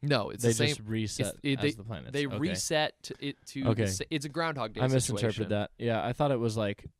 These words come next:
Speaker 2: it would just be a whole new
Speaker 1: No.
Speaker 2: solar system.
Speaker 1: No.
Speaker 2: I was like, "How does that even"
Speaker 1: It's a, it's a Groundhog Day situation
Speaker 2: Yeah.
Speaker 1: where y-, you essentially keep reliving the last two twenty,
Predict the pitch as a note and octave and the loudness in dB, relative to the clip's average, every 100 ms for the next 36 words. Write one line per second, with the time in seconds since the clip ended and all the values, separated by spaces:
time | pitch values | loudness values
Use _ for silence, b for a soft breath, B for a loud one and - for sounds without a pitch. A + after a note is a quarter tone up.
0 | _ _ _ _ _ _ _ _ - A2 | _ _ _ _ _ _ _ _ -6 -2
1 | G#2+ A2 - G#2+ G#2 A2+ G#2+ G#2 G#2 G2+ | -2 -4 -4 -4 -2 -2 0 -2 -4 -4
2 | G2 F#2+ A#2+ C3+ A#2+ G2+ F2+ G#2+ G2+ - | -6 -6 -2 0 2 0 0 0 0 -2
3 | B2+ E3 A#2 C3+ C3+ G#2+ C3+ B2+ D3 D#3+ | 0 0 2 2 4 4 2 2 2 4
4 | D#3 C#3+ C3+ A#2 G#2 G2 C#3 D3+ D3 - | 4 4 2 0 -4 -2 0 4 4 4
5 | D3+ D3+ B2+ D3+ D#3+ C#3 A#2 A2+ A2 A2 | 0 0 0 0 2 2 2 -2 -2 -4
6 | - G#2+ G#2 G2+ G#2+ G2 F#2+ - - G#2+ | -4 -4 -4 0 2 2 -2 -6 -10 -2
7 | A2 G#2+ G#2+ A2 G#2+ _ _ _ - - | 0 0 0 -2 -6 _ _ _ -20 -20
8 | - B2 B2 C3+ B2+ - E3 D#3+ A#2+ - | -20 -8 -4 -2 -2 -2 -2 -2 -6 -6
9 | D#3 C#3 A#2 B2 A#2+ B2 B2 A2 G#2+ G#2 | -6 -4 -4 -2 0 0 0 -4 -4 -4
10 | G#2 - A2+ G#2+ A#2 G#2+ | -4 -6 -6 -4 -4 -6